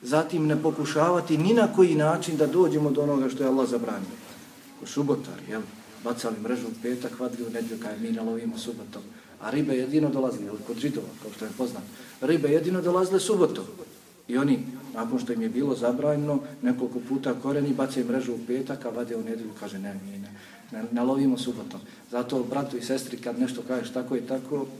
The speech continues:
odu, pitaju drugog, trećeg, petog, desetog, dok neko kaže, „Može, nije to tako, može.” A vjernik ne može biti takav, ne smije biti takav. Kad Allah nešto naredi ili Allah nešto zabrani, tako je. Jasno, nema, dakle,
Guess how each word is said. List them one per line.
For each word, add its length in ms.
odu, 340
pitaju 360
drugog, 480
trećeg, 420
petog, 460
desetog, 640
dok 160
neko 220
kaže, 280
„Može, 260
nije 220
to 120
tako, 360
može.” 200
A 40
vjernik 420
ne 80
može 200
biti 220
takav, 260
ne 120
smije 200
biti 240
takav. 280
Kad 120
Allah 280
nešto 260
naredi 500
ili 140
Allah 280
nešto 240
zabrani, 480
tako 280
je. 100
Jasno, 480
nema, 320
dakle, 360